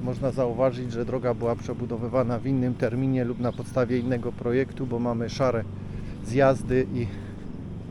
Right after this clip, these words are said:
pomarańczową, jasną kostkę brukową dla chodników. Zjazdy do posesji są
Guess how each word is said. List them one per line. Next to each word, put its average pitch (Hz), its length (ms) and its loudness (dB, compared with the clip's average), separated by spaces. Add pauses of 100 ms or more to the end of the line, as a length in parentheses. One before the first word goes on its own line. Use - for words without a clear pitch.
(1600)
pomarańczową, 131 840 4 (360)
jasną 127 460 0 (420)
kostkę 139 420 2
brukową 117 580 0 (440)
dla 123 160 2
chodników. 127 600 0 (2250)
Zjazdy 139 400 4
do 131 100 0
posesji 135 540 -2
są 123 240 -4